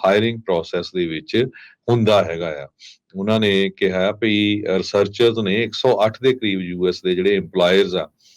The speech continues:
ਉਹਨਾਂ ਨੂੰ ਐਨਲਾਈਜ਼ ਕੀਤਾ, ਰੇਸ, ਜੈਂਡਰ ਬੇਸ ਦੇ ਉੱਤੇ, ਤੇ ਉਹਨਾਂ ਨੇ ਦੇਖਿਆ,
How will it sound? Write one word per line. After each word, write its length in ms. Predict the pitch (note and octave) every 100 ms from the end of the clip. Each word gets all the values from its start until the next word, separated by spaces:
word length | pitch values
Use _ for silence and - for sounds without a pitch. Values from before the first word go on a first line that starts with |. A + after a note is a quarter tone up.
| _ G2
ਉਹਨਾਂ 220 | G#2+ A2+
ਨੂੰ 280 | G2 G2 -
ਐਨਲਾਈਜ਼ 520 | F#2+ F#2 F2+ F2+ F2
ਕੀਤਾ, 420 | E2+ - F#2+ F#2+
ਰੇਸ, 400 | F#2 F#2 F#2+ F#2+ - F2 F2
ਜੈਂਡਰ 400 | - F#2 F2+ G2
ਬੇਸ 280 | F2+ E2+ -
ਦੇ 120 | E2+
ਉੱਤੇ, 300 | E2+ - B2 B2+ - - - -
ਤੇ 60 | G2+
ਉਹਨਾਂ 180 | G#2 A2
ਨੇ 100 | G#2+
ਦੇਖਿਆ, 440 | F2+ - F#2